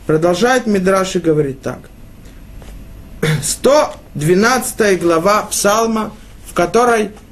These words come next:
мы, если мы увидим, Псалмы, каждый пасук, соответственно, к букве в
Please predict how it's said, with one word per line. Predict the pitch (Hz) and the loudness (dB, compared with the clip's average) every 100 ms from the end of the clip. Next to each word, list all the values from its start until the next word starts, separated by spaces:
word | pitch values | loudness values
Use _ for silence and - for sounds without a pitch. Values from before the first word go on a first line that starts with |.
| - | -6
мы, | 151 | -2
если | 160 202 214 196 | 0 2 2 0
мы | 170 160 | 2 2
увидим, | 165 214 196 196 190 - - - | 2 0 0 -2 -2 -8 -16 -6
Псалмы, | - 226 240 240 226 208 | 0 2 4 2 0 -2
каждый | 214 214 214 190 | 0 0 2 0
пасук, | 180 160 - 220 220 214 - - - - - - - - | 0 -2 0 0 -2 -4 -14 -20 -20 -20 -20 -20 -18 -6
соответственно, | - 160 156 180 196 196 175 180 165 - - - | -2 0 0 0 0 -2 0 0 0 -4 -14 -10
к | - 156 | -4 -4
букве | 139 151 214 208 160 175 135 | -2 0 2 0 2 2 0
в | 135 147 | -2 -2